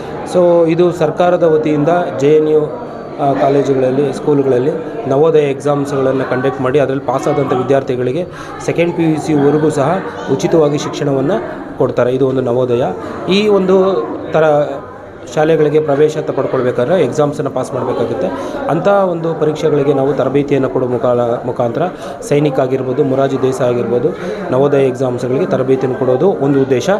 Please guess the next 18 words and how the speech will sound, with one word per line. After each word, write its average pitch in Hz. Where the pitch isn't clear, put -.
ಮತ್ತು, 196
ಆ, 165
ಇದು 190
ಹೆಚ್ಚಾಗಿ 226
ಈ 208
ಧ್ಯಾನ 170
ಅಕಾಡೆಮಿ 180
ಮೂಲಕ, 156
ಆ, -
ಡಿಗ್ರಿ 180
ಹೋಲ್ಡರ್ಸ್ಗಳು 175
ಸಹ 147
ಉಪಯೋಗ 151
ಆಗುತ್ತೆ. 135
ಉದಾಹರಣೆ, 156
ಈಗ 160
ಡಿಗ್ರಿ 160
ಮಾಡಿರ್ತಾರೆ 156